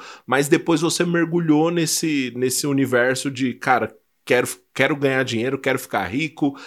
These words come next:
quero mudar minha mentalidade. Ah, e depois você passou a ter dinheiro, depois de, de um certo tempo, né? Quebrou, ficou totalmente sem dinheiro. Hoje,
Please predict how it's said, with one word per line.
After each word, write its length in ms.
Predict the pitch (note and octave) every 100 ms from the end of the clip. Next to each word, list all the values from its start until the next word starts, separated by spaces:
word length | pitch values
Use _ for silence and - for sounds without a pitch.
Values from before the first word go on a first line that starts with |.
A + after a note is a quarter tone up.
| -
quero 200 | - C3
mudar 260 | C3+ C3+ B2+
minha 160 | C3+ C3
mentalidade. 920 | C3+ C3+ C#3+ C#3 C3+ C3 D3 D#3+ E3+ _ - - - -
Ah, 720 | C#3+ C#3 C#3 C3+ C3 B2 - _ _ _ _ _ _ _ _
e 80 | D#3
depois 600 | D3 E3+ F3+ D#3+ F#3 A#3+
você 260 | F#3+ F3 G#3
passou 360 | - - -
a 40 | D#3+
ter 160 | A2
dinheiro, 320 | G2+ G#2+ F#2+ G2
depois 280 | G2+ A#2+ B2
de, 140 | A#2
de 260 | G2+ G#2 A#2+
um 60 |
certo 340 | - A2+ A2+ C3
tempo, 280 | G2 F2
né? 140 | G#2+ A2
Quebrou, 560 | - G2 B2+ D#3 F3+
ficou 320 | F3 C#3+ C#3+ C3+
totalmente 560 | - C#3 C#3+ C3 C3
sem 160 | D3 C3+
dinheiro. 460 | C3 B2+ C3+ E3+ - - - - _
Hoje, 520 | F3 E3 B2+ G2+ F2+